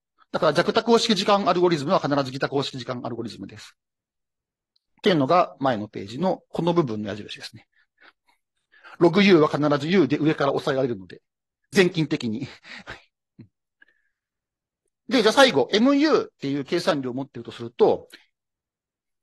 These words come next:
これはMに関しては多項式ですけど、で、Uに関しては多項式だから、多項式時間アルゴリズムではあるんだけども、これは、えっと、Uが入っているので、NとMの多項式じゃないから、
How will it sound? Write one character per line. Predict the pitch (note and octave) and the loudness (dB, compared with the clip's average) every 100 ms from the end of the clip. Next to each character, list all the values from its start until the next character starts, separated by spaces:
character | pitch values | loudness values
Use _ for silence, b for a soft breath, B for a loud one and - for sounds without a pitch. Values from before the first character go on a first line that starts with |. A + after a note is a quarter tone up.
| _ | _
こ | - | 0
れ | C4 | 4
は | C4+ A3 | 4 4
M | C4+ B3+ | 4 4
に | F3 | 4
関 | D3 | 0
し | C#3 | 0
て | |
は | D3 | -4
多 | |
項 | C#3+ D#3+ | 2 2
式 | - - G2 _ | 0 -8 -20 _
で | - E3 | -8 -6
す | |
け | - | -6
ど、 | A#2 | -6
で、 | F#3 F#3+ E3 | 0 0 4
U | C4 | 4
に | G3 | 4
関 | D3 C3 | 2 -4
し | |
て | B2+ | -4
は | |
多 | |
項 | D#3 C#3+ | 0 0
式 | A2+ | -2
だ | G#2+ | -4
か | D#3 | 0
ら、 | F3 - B2+ D3 | 0 0 -6 -2
多 | B3 | 0
項 | B3 A#3+ | 2 0
式 | - G#3 | 0 -4
時 | G#3+ | 2
間 | A3+ A3 | 0 2
ア | F#3+ | -2
ル | F#3 | 0
ゴ | G3 | -4
リ | |
ズ | F3+ | -4
ム | C3 | -6
で | A2 | -4
は | C#3+ | -4
あ | |
る | B2 | -4
ん | |
だ | G#2+ | -12
け | G#2 | -14
ど | A#2 | -10
も、 | F3+ D3 | -8 0
こ | G#3 | 2
れ | G#3+ | 4
は、 | C4 - B B B B - | 4 2 B B B B -4
え | |
っ | F3 | -4
と、 | E3+ | -4
U | F#3 C#4+ A3 | 0 0 2
が | D3+ | 2
入 | F#3 | 0
っ | D3+ | -4
て | _ | _
い | C3+ C3 C3+ C3+ | -12 -12 -10 -8
る | B2 | -6
の | C3+ | -4
で、 | F3 | 0
N | A#3 C4+ | 2 2
と | - - | 2 -4
M | G3 D#3+ | -2 -2
の | |
多 | C3+ | -4
項 | E3 | -4
式 | D3+ | -6
じ | B2+ | -6
ゃ | |
な | C3+ | -6
い | C3 | -6
か | C3+ | 0
ら、 | G3+ B2+ | 2 0